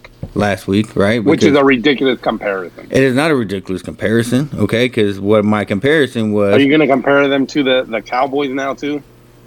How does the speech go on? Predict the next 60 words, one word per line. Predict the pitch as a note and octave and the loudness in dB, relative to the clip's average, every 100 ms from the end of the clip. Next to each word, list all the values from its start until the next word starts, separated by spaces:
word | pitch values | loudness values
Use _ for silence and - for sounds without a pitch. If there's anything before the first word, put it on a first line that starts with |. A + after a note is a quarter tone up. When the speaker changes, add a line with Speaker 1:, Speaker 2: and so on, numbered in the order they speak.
| _ - | _ -10
Speaker 2:
You're | B2 | -8
gonna | A#2 | -2
be | |
like, | A#2+ A#2 | 2 2
Speaker 1:
Yeah, | G3+ | 2
Speaker 2:
"This | |
is | A#2+ | -2
Speaker 1:
that's | - E3 | -2 0
Speaker 2:
like | D#3 | 0
Speaker 1:
what | D3+ | 2
I'm | |
Speaker 2:
America's | A#2 E3 - - | 4 2 0 -8
Speaker 1:
saying. | A#2 F#2+ | -10 -8
Speaker 2:
team." | A2 | -2
Speaker 1:
It, | C#3+ | 0
it, | C3+ D#3 D3+ D#3 | 2 0 0 -2
it, | C3 A#2 - _ - | -4 -10 -16 _ -8
they | A#2+ B2+ C3+ | 0 2 0
have | A#2+ C3+ C#3+ B2+ | -2 -6 -6 -4
that, | C3 B2+ - _ _ _ | -4 -4 -8 _ _ _
even | C#3 B2+ B2+ | -2 0 2
though | B2+ | 2
they | A#2+ | 0
haven't | A#2 B2 A#2+ A2+ | 0 0 0 0
done | G#2 B2+ A#2 | 0 2 2
anything. | E2+ D#2+ - - - | 0 -12 -16 -18 -6
That, | F#2+ G#2 G2 | -2 -2 0
that | G#2+ | 2
was | A2+ | 2
my | A2 G#2+ | 2 0
comparison. | G2+ G2+ A#2+ G2 - - - - - | -2 -2 -2 -2 -8 -20 -20 -20 -8
They | - A2 G#2 | -2 -2 -2
have | G#2 A#2 A#2 A2 | -4 -2 -2 -4
that | G#2 A2+ G#2+ G2+ - _ _ _ - - - | 0 0 0 -4 -8 _ _ _ -20 -14 0
bravado | A2 G2+ A#2 A#2+ A#2 A#2 A2 | 2 4 2 2 2 0 2
that, | G#2+ G#2+ | 2 2
like, | G2+ G2 G2 - | 2 0 0 -4
sh-, | - - - - - | -14 -14 -20 -20 -2
you | A2+ | 0
know, | F#2 F#2 | 2 2
this | G#2 A2 | 0 0
is | G#2 | 0
University | G#2+ G#2+ G2+ G2+ G2+ F2 | 2 2 2 0 -2 -8
of | - | -4
Texas, | A2+ G#2 G2+ | -2 -2 -4
we're | G2+ | 0
the | G#2+ G2+ | 2 2
New | G2+ | 2
York | F#2 F2 F2 | 2 0 -2
Yankees, | F#2+ G2+ G2 F#2+ | -2 -2 -2 0
we're | F#2+ | 2
the | |
Dallas | F2+ F#2 F2+ - | 2 0 -2 -2
Cowboys. | G#2 G2 G2 F#2+ | -2 0 -2 0
We | G#2 | 0
haven't | G#2 F#2 F2+ | 0 -4 -6
won | F#2 A2 G#2+ | -2 0 0
stuff | - G#2+ G2+ F2 | 0 0 0 -2
in | F2+ | -8
forever | - F#2 G#2 A2+ E2+ | -2 0 2 0 -4